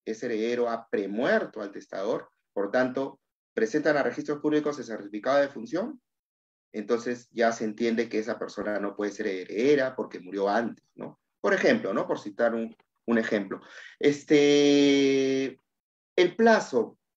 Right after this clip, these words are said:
las inscripciones en los registros públicos en principio son de siete días hábiles, pero como ustedes sabrán, si es que lo saben,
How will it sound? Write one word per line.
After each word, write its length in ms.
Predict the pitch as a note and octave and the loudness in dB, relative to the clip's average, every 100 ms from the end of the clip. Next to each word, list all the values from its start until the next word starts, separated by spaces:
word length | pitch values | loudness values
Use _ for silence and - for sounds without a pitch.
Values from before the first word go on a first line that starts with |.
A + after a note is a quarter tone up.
| _ - _ | _ -20 _
las 220 | D3+ D#3+ | -2 -2
inscripciones 560 | F3 D#3 F3 G#3+ G#3 G3+ | -4 -6 -2 0 0 0
en 60 | D#3+ | 0
los 100 | B2+ | 0
registros 340 | B2+ D#3 D#3+ | 0 -2 0
públicos 360 | D#3+ D#3 D#3 C#3+ | 4 4 4 0
en 100 | A2+ | -2
principio 640 | A#2+ A2+ D3 C#3+ C3 B2+ - | -4 -2 -2 -2 -4 -6 -6
son 180 | C3 | -2
de 100 | B2+ | -2
siete 280 | A#2+ C3+ C3 | -2 -4 -4
días 300 | A#2+ A#2+ A2+ | -2 -2 0
hábiles, 520 | A2+ G2+ F#2 - _ _ - - _ _ | 0 0 -4 -12 _ _ -14 -14 _ _
pero 800 | A#2+ A2+ A2 G#2+ G#2 G2 G2 F#2+ | 6 8 8 6 4 2 0 -2
como 160 | G#2+ G#2+ | -2 -4
ustedes 440 | G#2 C#3 D3 C#3+ | -2 2 2 0
sabrán, 640 | A#2 G#2+ B2+ C#3 C#3 C3+ _ | -4 -2 0 0 -2 -10 _
si 180 | - - | -16 -14
es 100 | - | -12
que 440 | - - - - - G3 _ _ _ _ _ _ - | -10 -10 -10 -14 -12 -12 _ _ _ _ _ _ -4
lo 100 | G#2+ | 0
saben, 480 | D3+ C3+ C#3 C3+ | 4 6 4 0